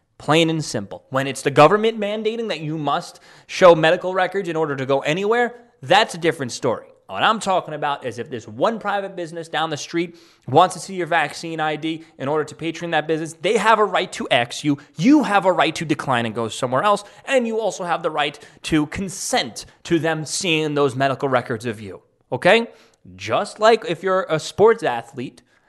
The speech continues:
and they need to take your blood test, make sure you don't have aids because you'll get the other players sick. You can consent to that. If you don't want to consent to that,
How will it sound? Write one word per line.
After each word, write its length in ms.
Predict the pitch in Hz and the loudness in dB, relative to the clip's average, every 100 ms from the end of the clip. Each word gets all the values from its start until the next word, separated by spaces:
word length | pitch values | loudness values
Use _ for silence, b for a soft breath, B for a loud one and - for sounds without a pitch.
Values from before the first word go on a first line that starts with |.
| _ - | _ -2
and 380 | 139 131 135 131 | 0 0 -2 -2
they 120 | 135 | -2
need 180 | 147 156 | -2 -6
to 80 | |
take 260 | 151 180 175 | -6 -6 -4
your 80 | 160 | -6
blood 240 | 180 208 | -4 -6
test, 220 | 180 139 | -6 -8
make 160 | 147 151 | -8 -10
sure 80 | 160 | -8
you 80 | 160 | -6
don't 80 | |
have 160 | 156 156 | -6 -6
aids 300 | - 277 147 | -6 -6 -8
because 240 | 143 135 131 | -10 -8 -8
you'll 80 | |
get 160 | 135 139 | -6 -2
the 80 | 156 | -2
other 120 | 156 | -2
players 380 | - 165 156 - | -2 -2 0 -2
sick. 300 | 220 - b b b | -4 -4 b b b
You 120 | 135 | -4
can 160 | 143 143 | -4 -6
consent 680 | 151 185 - - 226 143 - | -10 -10 -2 2 2 0 -10
to 160 | - 131 | -10 -8
that. 220 | 101 90 | -8 -12
If 140 | 107 135 | -12 -6
you 60 | |
don't 180 | 135 135 | -2 -2
want 160 | 156 165 | -2 -4
to 60 | |
consent 500 | - 185 - 233 208 | -6 -8 0 0 2
to 100 | 226 | -2
that, 360 | 226 247 233 | 2 0 0